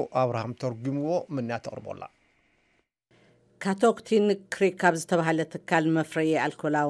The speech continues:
Speaker 2: መስተ ሰራሕተኛታት እቲ ትካል ከቃመሙን ጠራሙዝ መስተ ክሰርዑን ይረኣዩ። ራይ ዝተባሃለ ዊስኪ ዝጽመቐሉ ፋብሪካ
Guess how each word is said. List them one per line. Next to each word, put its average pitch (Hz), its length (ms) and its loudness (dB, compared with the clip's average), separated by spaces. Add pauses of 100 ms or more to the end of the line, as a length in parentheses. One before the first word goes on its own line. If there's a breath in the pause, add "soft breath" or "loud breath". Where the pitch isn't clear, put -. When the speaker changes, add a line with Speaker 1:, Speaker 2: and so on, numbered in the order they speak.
(120)
Speaker 2:
መስተ 147 300 -4 (320)
ሰራሕተኛታት 180 880 0
እቲ - 180 -6
ትካል 165 420 -2 (120)
ከቃመሙን 165 840 0 (440 loud breath)
ጠራሙዝ 202 540 6
መስተ 160 400 0
ክሰርዑን 147 640 0
ይረኣዩ። 147 480 0 (880 soft breath)
ራይ 220 300 8
ዝተባሃለ 175 520 2
ዊስኪ 156 360 -2
ዝጽመቐሉ 170 640 0
ፋብሪካ 147 400 -2